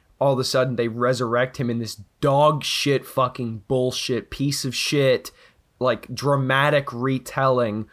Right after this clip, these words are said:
of the original movie, where they take, like, ideas from the original movie that were supposed to be bullshit and nonsense, like Gozer and the Terror Dogs and the, and the, um, the Stay Puft Marshmallow Man.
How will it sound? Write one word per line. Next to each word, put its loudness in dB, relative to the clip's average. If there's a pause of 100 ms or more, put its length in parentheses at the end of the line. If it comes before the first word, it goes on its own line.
(180)
of 0
the 0
original -2
movie, -2 (180)
where 2
they 0
take, -2
like, 0
ideas 0
from -4
the 0
original 0
movie -2
that 0
were 0
supposed 0
to -8
be 0
bullshit 0
and -4
nonsense, -2
like -2 (260)
Gozer 4
and 0
the 0
Terror 2
Dogs 2
and -2
the, 2 (300)
and 0
the, 2
um, -2
the -2
Stay -2
Puft -4
Marshmallow 0
Man. -2